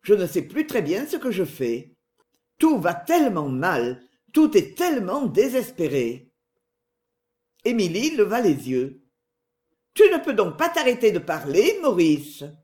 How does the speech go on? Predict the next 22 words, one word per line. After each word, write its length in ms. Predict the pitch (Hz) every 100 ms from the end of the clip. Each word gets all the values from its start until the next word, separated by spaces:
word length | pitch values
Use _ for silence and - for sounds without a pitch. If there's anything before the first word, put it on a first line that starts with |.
| _ _ _ _ _ _ _ _ _
Le 100 | -
visage 500 | 160 226 294 269 160
de 80 | 127
Lesca 440 | 147 214 - 220 302
se 100 | 294
contracta. 800 | 240 233 165 143 - 117 123 - _ _ _
Un 100 | 160
nuage 540 | 196 165 165 175 320 311
roula 400 | 165 202 214 247
devant 260 | 302 269
ses 340 | 226 180 135 113
yeux. 360 | 117 123 - _ _ _ _ _ _ _
On 80 | 160
s'imaginait 640 | - 294 294 196 202 151
donc 380 | 110 175 311 -
qu'il 140 | 240
plaisantait 600 | - 208 190 160 262 294
toujours. 600 | 190 160 123 123 127 - _ _ _ _ _ _ _
Il 160 | 175 175
ouvrait 240 | 262 302
son 240 | - 180 139
cœur 340 | 143 190